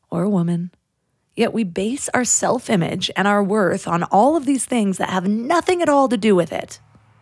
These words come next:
When I was younger, I didn't even realize I was doing it. I also didn't realize how my expectations for myself would change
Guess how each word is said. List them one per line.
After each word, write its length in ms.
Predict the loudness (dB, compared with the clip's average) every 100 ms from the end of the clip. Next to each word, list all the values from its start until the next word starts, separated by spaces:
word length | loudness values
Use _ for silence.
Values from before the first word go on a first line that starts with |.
| _ _ _ -4
When 120 | -2
I 80 | 0
was 140 | 2
younger, 460 | 2 2 2 0 -2 _ _
I 80 | 0
didn't 220 | 2 0
even 180 | 0 -2
realize 680 | -2 2 2 2 -4 -8 -4
I 80 | -2
was 160 | -2 -4
doing 240 | -6 -6
it. 140 | -10 -14 _ _ _ _ _ _ _ _ -4
I 120 | 0
also 320 | 0 0 -4
didn't 240 | -4 -4 -2
realize 480 | -2 0 0 -2
how 180 | -4 -2
my 180 | 0 -2
expectations 840 | -4 -6 -8 -8 -4 -2 0 -2
for 80 | -2
myself 500 | -2 -2 0 -2 0
would 160 | -2 -2
change 640 | -2 0 2 2 0